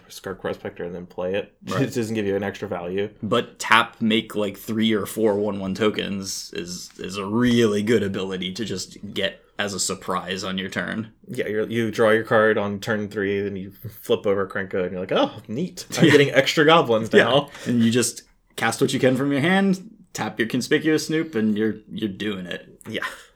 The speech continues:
Speaker 1: It's, it's neat. And Go-, Goblins is, like, kind of the deck it always is. You just play Muxus and kill them.
Speaker 2: Mm-hmm.
Speaker 1: It's just tested at this point.
Speaker 2: Yeah.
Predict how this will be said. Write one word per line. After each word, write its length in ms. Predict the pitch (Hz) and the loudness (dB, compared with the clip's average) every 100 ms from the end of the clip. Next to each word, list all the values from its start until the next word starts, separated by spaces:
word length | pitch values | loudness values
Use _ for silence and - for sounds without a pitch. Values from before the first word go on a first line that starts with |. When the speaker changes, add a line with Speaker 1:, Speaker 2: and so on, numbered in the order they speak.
| _ _ _ _ _ _ - | _ _ _ _ _ _ -2
Speaker 1:
It's, 180 | 123 - | -2 6
it's 180 | 185 175 | 6 6
neat. 220 | 107 - | -2 0
And 160 | 143 | -2
Go-, 100 | 170 170 | -2 0
Goblins 360 | 196 202 190 | 4 6 4
is, 80 | 160 | 4
like, 160 | 156 - | 4 4
kind 180 | 131 | 0
of 120 | 123 113 | 0 0
the 60 | |
deck 180 | 107 101 | 0 2
it 180 | 107 - | 0 -4
always 560 | - 92 95 95 95 85 | -2 0 2 0 0 0
is. 400 | 87 85 90 - _ _ _ - | -2 -4 -8 -16 _ _ _ -16
You 80 | 92 | -6
just 240 | 110 - _ _ _ _ _ - | -6 -6 _ _ _ _ _ -16
play 220 | - 117 | 2 4
Muxus 360 | 101 95 - 90 | 4 -2 -8 -14
and 120 | 76 | -12
kill 180 | - 78 | -12 -12
them. 220 | - - - | -14 -14 -4
Speaker 2:
Mm-hmm. 320 | 107 98 92 - _ | -2 -2 -4 -12 _
Speaker 1:
It's 260 | 107 - - - _ _ _ _ _ _ _ | -6 -6 -12 -20 _ _ _ _ _ _ _
just 200 | - 135 - _ _ | -4 -4 -8 _ _
tested 440 | - 135 - 135 | -2 -2 0 -2
at 80 | 143 | 0
this 120 | 151 - | -4 -2
point. 320 | 165 160 165 _ _ - | -2 -2 -4 _ _ -10
Speaker 2:
Yeah. 160 | - | -8